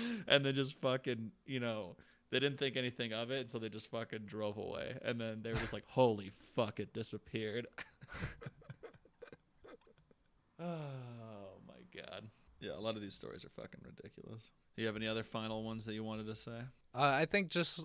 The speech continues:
Speaker 2: some interesting explanations or theories about it. A lot of, I guess not a lot of people, but some common explanations of why ships go missing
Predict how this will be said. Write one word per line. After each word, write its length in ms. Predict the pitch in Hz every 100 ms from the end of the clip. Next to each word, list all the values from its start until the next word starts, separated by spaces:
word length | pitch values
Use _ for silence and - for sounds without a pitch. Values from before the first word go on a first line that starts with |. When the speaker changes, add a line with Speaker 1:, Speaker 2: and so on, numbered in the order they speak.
| -
Speaker 2:
some 400 | - - 147 131 113
interesting 840 | 139 156 139 - 151 135 135 127 117 _ _ _ _ _
explanations 760 | 143 160 - 139 151 - 160 147
or 120 | 123
theories 460 | - 131 147 160 156
about 280 | 156 156 160
it. 200 | 165 -
A 100 | 110
lot 260 | 120 131 131
of, 340 | 131 127 120 - _ _ - -
I 60 | 123
guess 160 | 113
not 200 | 120 117 -
a 80 |
lot 240 | 110 98 98
of 100 | 90
people, 260 | 110 107
but 220 | 101 113 -
some 380 | 151 139 120 - _ _ -
common 560 | 143 147 143 135 123 - _ -
explanations 680 | 131 - 127 123 127 135 113
of 160 | 101
why 460 | 101 120 120 120 120 - _ _
ships 320 | - 156 -
go 180 | 143 127
missing 460 | 127 139 151 147